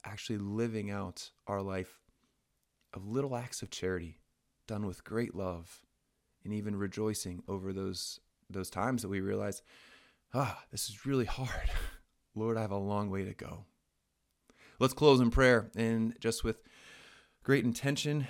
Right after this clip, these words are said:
and great trust, we'll ask the great archangel, Saint Michael, to defend us in our battle. "Saint Michael, the archangel, defend us in battle.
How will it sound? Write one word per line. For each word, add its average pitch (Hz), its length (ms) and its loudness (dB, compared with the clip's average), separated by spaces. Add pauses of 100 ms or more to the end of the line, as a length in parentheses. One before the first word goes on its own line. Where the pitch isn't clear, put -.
and 113 100 -2
great 120 240 0
trust, - 560 -4 (240)
we'll 107 120 -6
ask 104 320 -4 (160)
the 104 200 -2
great 104 200 2
archangel, 104 480 0
Saint 98 220 -4
Michael, 98 420 -4 (120)
to 104 140 -6
defend 101 340 -6
us 95 280 -6
in 92 200 -6 (160)
our 90 140 -8
battle. 90 420 -6 (1200)
"Saint 120 240 2
Michael, 127 300 4
the 123 100 4
archangel, 123 500 2
defend 117 400 2
us 117 180 0
in 98 160 -6
battle. 104 420 -4